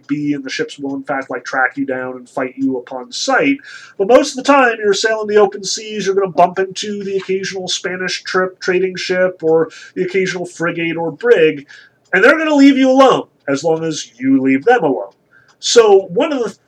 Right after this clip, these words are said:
tools that you will definitely have in your arsenal is your spyglass. Um, you'll be popping this out fairly frequently just to look at the various ships that you've encountered and ask yourself the question,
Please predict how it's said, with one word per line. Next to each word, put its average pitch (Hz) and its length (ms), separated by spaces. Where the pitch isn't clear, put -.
tools 240 360
that 196 100
you 214 100
will 180 300
definitely 196 420
have 185 220
in 170 60
your 165 220
arsenal 196 380
is 170 260
your 165 100
spyglass. - 840
Um, 160 320
you'll 190 140
be 208 160
popping 214 320
this 196 180
out 180 220
fairly 165 280
frequently 190 600
just 160 320
to 175 100
look 156 300
at 370 100
the 165 100
various 156 360
ships - 320
that - 120
you've 147 200
encountered 139 560
and 160 120
ask 156 280
yourself 139 320
the - 80
question, 170 580